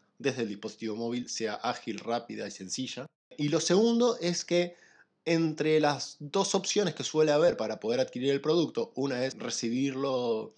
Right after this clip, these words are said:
vía algún sistema de envío o irlo a retirar hacia el lugar. Bueno, retirar en el lugar, retirar en algún lugar posible o dentro del lugar de la librería sea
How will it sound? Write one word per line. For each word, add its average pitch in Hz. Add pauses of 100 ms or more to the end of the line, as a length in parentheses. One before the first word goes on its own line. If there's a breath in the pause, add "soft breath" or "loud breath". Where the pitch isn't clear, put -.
(220 soft breath)
vía 120
algún 120
sistema 123
de 117
envío 123 (320 loud breath)
o 117
irlo 131
a 123
retirar 107
hacia 92
el 98
lugar. 135 (240 loud breath)
Bueno, 113 (140)
retirar 139
en 131
el 123
lugar, 117 (260)
retirar 113
en 101
algún 117
lugar 131
posible 110
o 123
dentro 120
del 123
lugar 110
de 87
la 92
librería 107
sea 120